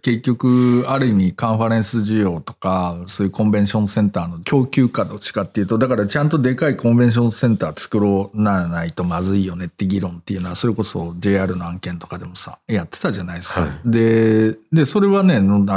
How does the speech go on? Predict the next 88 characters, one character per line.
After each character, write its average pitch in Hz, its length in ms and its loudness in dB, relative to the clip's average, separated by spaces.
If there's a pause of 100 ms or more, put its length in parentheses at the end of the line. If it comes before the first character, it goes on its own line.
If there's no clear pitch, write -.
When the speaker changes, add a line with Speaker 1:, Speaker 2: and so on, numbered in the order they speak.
(100)
Speaker 1:
ら 135 80 0
か - 120 -8
に 82 60 -6
そ - 140 -2
う 90 60 2
な 85 80 -4
ん 92 40 -2
だ 98 100 0
っ - 20 -8
て、 92 120 -6
そ 160 140 0
い 160 60 2
つ - 100 -8
ら 90 80 -4
は 82 60 -8
別 82 240 -6
に 90 80 2
金 98 240 0
に 120 80 2
そ - 120 -6
ん 110 80 2
な 117 60 2
に 107 80 2
糸 120 160 0
目 101 80 2
つ - 140 -8
け 160 80 0
な 90 80 -4
い - 20 -10
で - 60 -14
く - 140 -20
る - 80 -18
ん - 60 -20
だ - 120 -18
も - 60 -20
ん。 - 20 -20 (340)
だ 147 60 2
か 127 60 0
ら 120 40 -2
そ 165 160 2
れ 196 80 4
に 196 80 4
対 190 240 0
し - 140 -8
て、 151 380 0 (280)
ス - 240 -2
フ 143 80 2
ィ 117 100 4
ア 98 60 0
み 90 120 -6
た 90 120 -10
い 85 40 -10
な 92 60 -12
の - 60 -16
が 95 100 -10
あ 98 40 -6
れ 101 80 -2
ば - 120 -12
さ、 - 280 -10 (320)
ち - 80 -10
ょ - 20 -10
っ - 40 -18
と - 120 -16
も 85 140 -20
う - 260 -18
す - 320 -8
ぐ - 140 -18 (380)
チ - 100 -8
ケ - 60 -8
ッ - 20 -20
ト - 100 -10
取 92 140 -8
れ 92 40 -4
ま 95 100 -4
す - 100 -6
か 107 100 -8
ら 98 100 -10
み 95 120 -8
た 101 100 -2
い 95 40 0
な 98 80 0
話 131 300 2
で 123 100 4
さ、 120 180 -2
別 113 280 4
に 117 300 6
Speaker 2:
確 - 100 -4
か - 60 -6